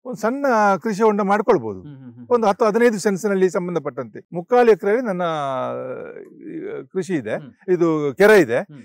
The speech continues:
Speaker 1: ಈ ಮುಕ್ಕಾಲು ಎಕರೆ ಕ-, ಕೆರೆಯಲ್ಲಿ
Speaker 2: ಹ್ಮ್.
Speaker 1: ನಾನು ಹದಿನೈದು ಎಕರೆಗೆ ನಾನು ಫೀಡ್ ಮಾಡ್ತಾ ಇದ್ದೇನೆ ನೀರನ್ನ.
Speaker 2: ಓಕೆ. ಎಸ್,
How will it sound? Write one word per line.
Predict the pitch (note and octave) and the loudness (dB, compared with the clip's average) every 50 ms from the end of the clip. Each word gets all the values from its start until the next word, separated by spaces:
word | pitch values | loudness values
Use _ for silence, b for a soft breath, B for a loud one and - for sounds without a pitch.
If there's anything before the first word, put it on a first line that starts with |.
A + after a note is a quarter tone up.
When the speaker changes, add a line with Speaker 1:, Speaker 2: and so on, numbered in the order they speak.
| _ - | _ -6
Speaker 1:
ಈ | G3+ | -4
ಮುಕ್ಕಾಲು | F#3 F#3+ A3+ G3+ - C#4 C#4 C#4 C#4 | -2 -2 -4 0 2 4 4 6 4
ಎಕರೆ | A#3+ C#4+ C#4 C4 | 4 4 2 0
ಕ-, | G3+ - B3+ A#3+ A#3 A3+ A3 A3 G#3 | 2 2 4 4 4 4 2 0 0
ಕೆರೆಯಲ್ಲಿ | D#3 G#3 A3+ B3 A#3+ G#3+ E3 C3+ B2 C#3+ G3 | 2 6 8 8 8 8 6 2 0 -2 -4
Speaker 2:
ಹ್ಮ್. | F3 E3 C#3+ - _ | -4 -8 -14 -16 _
Speaker 1:
ನಾನು | G#3 G#3+ A3+ G#3 | -4 0 2 2
ಹದಿನೈದು | G#3 G3 B3+ C4+ C#4 C#4 C#4 | 2 4 4 4 4 4 4
ಎಕರೆಗೆ | C4+ F#3+ C4 B3+ B3+ C4 | 2 4 4 4 4 4
ನಾನು | B3+ A#3+ A#3+ A#3 | 4 4 2 2
ಫೀಡ್ | E3+ A3 A3 G3+ | 2 0 2 2
ಮಾಡ್ತಾ | F#3+ E3+ C#3+ E3 C#3 | 2 0 0 0 -2
ಇದ್ದೇನೆ | B2 B2 A#2 A#2 | -4 -4 -6 -6
ನೀರನ್ನ. | A#2+ A2+ G#2 G#2+ G2+ G2 | -8 -10 -10 -10 -12 -14
Speaker 2:
ಓಕೆ. | G2 - _ _ _ _ _ B2+ | -18 -20 _ _ _ _ _ -8
ಎಸ್, | F3 A3+ B3 A#3 - - - _ _ | -6 -4 -4 -6 -8 -14 -20 _ _